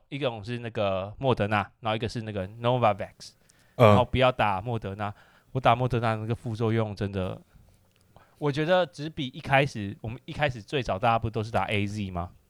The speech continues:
Speaker 2: 对吧？
Speaker 1: 就只比A Z副作用轻一点点而已。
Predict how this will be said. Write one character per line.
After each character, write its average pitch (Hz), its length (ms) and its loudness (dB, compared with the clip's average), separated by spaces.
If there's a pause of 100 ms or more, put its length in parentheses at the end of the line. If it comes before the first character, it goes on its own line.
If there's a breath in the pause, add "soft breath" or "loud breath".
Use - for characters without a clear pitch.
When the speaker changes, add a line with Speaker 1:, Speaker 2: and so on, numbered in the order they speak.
(400)
Speaker 2:
对 101 160 10
吧？ 82 180 4 (1040 soft breath)
Speaker 1:
就 190 120 4
只 - 200 -4
比 151 240 -8
A 135 180 2
Z 127 380 -4 (500)
副 165 220 -2
作 151 200 2
用 139 160 0
轻 156 320 -6
一 208 80 -4
点 131 300 0
点 117 220 2
而 107 160 2
已。 107 180 -4